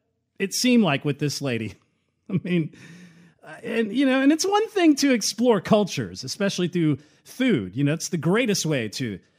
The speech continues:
explore other cultures, food. That brings everybody together. It's one thing to learn about other cultures through food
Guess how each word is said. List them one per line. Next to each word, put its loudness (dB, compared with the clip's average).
explore -4
other -4
cultures, -4
food. -2
That -10
brings 4
everybody 2
together. -8
It's -2
one 4
thing 4
to 2
learn 4
about 2
other 0
cultures -4
through -6
food -4